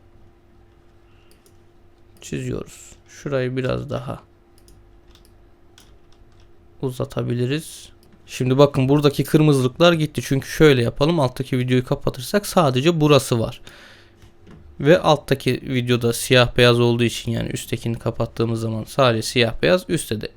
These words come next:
kovamız var. Buradaki, e, kesimi yumuşatmak için, e, maskeleme kullanabiliriz. Mask bölümüne geliyoruz. En üsttekinin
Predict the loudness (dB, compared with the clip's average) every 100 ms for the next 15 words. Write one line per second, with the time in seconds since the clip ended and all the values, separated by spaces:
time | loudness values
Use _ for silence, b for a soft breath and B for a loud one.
0 | -20 -20 b b b 0 2 2 2 0
1 | 2 2 0 B B B B B 0 4
2 | 6 4 4 2 2 2 4 4 4 2
3 | 0 2 2 4 2 0 -8 _ -2 -2
4 | 2 0 0 -2 -8 -6 -6 0 0 0
5 | -6 b b b b -18 -2 2 4 2
6 | 2 2 2 4 4 2 -2 -4 0 2
7 | 2 0 0 0 -2 -8 B B B _
8 | 0 0 0 -10 2 6 6 4 4 4
9 | 4 4 2 0 0 0 0 -4 -2 0
10 | 0